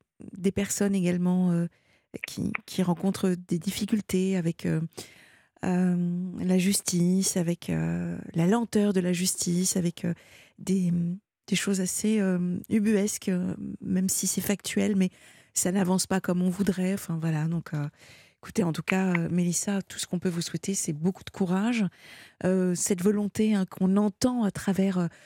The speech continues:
vos mots, euh, bah, je, voilà, je, je, je ne peux que, euh,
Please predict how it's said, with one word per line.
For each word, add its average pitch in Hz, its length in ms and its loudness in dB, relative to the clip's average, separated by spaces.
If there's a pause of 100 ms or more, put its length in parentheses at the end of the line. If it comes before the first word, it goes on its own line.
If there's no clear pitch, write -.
(160)
vos 180 240 2
mots, 208 320 2 (580)
euh, 175 260 0
bah, 170 1040 -2
je, - 240 -4 (380)
voilà, 156 340 2 (280)
je, - 180 -10
je, 156 260 0
je 160 180 -4
ne 165 100 0
peux - 160 -2
que, - 160 -6
euh, 185 200 0